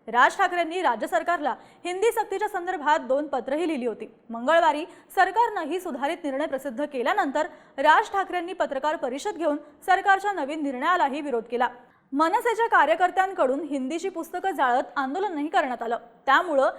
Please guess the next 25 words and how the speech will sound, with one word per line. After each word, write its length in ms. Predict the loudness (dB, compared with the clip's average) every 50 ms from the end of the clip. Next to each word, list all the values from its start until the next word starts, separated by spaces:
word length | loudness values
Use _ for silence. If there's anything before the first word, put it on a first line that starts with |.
| -12 -16 -8 -6
हिंदी 280 | -4 -4 0 2 2
विरोधाचा 400 | 2 2 0 0 -2 0 0 -2
मुद्दा 380 | -4 -4 -6 -4 -2 0 2 4
राज 240 | 4 4 4 2 2
ठाकरेंनी 420 | -2 -4 -4 -2 -6 -6 -6 -8
पुन्हा 340 | -10 -8 -6 -2 2 2 2
एकदा 260 | 2 2 2 2 2 2 -2 -12 -20 -12 -4
मोठ्या 280 | -2 -2 0 4 2 2
प्रमाणात 400 | 2 2 0 0 0 0 0 0
लावून 240 | 0 0 0 0 -2
धरल्याचंच 500 | -4 -2 -2 -4 -4 0 -2 -2 -2 -2
बोललं 260 | -4 -4 -2 -2 -2
जातंय. 300 | -2 -2 -2 -2 -4 -6 -6 -12 -20 _ _ _ _ _ _ -6 -2
मनसेचं 440 | -2 0 0 -2 -2 -2 0 2
राजकारण, 460 | 4 4 4 2 2 -2 0 0 0 -2
मराठीचा 440 | -2 -2 -2 -2 -2 -6 -4 -4
आग्रह 420 | -2 -2 -2 -2 -2 -2 -2 -2 -2 -4 -4
आणि 140 | -6 -6 -6
उत्तर 240 | -8 -8 -4 -4 -2 -2
भारतीयांना 520 | -2 -2 -4 -2 -2 -4 -2 -2 -4 -4
विरोध 260 | -2 0 0 0 0 -2 -6 -20 -20 _ -10
याच 320 | -2 2 2 2 2 2 -2
लाईनवर 320 | -4 -4 -4 -4 -6 -6
चालत 320 | -2 -2 -2 -2 -2 -4
आलाय. 160 | -2 -2 -2